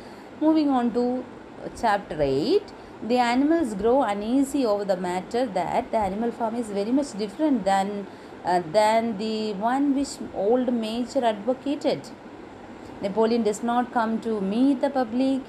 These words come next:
and the animals are forced to call Napoleon a leader. The animals are made to believe that all the success and development of the farm is due to Napoleon.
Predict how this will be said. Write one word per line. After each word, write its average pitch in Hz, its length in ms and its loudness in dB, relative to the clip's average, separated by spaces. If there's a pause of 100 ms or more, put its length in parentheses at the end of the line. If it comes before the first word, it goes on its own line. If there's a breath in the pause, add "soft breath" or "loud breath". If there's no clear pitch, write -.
(140)
and 175 220 -4
the 175 60 2
animals 262 460 2
are 226 120 0
forced 226 400 2
to 311 80 -2
call 247 260 2
Napoleon 240 600 0
a 214 240 2
leader. 240 840 2 (520 loud breath)
The 196 100 2
animals 240 500 2
are 226 160 4
made 214 460 -2
to - 40 -4
believe 233 480 -2
that 180 420 2
all 214 360 2
the 302 180 -2
success - 500 -6
and 220 220 -4
development 226 520 -2
of 196 100 -2
the 190 80 0
farm 208 400 -2
is 214 160 -8
due 208 220 -6
to 311 120 -4
Napoleon. 269 640 2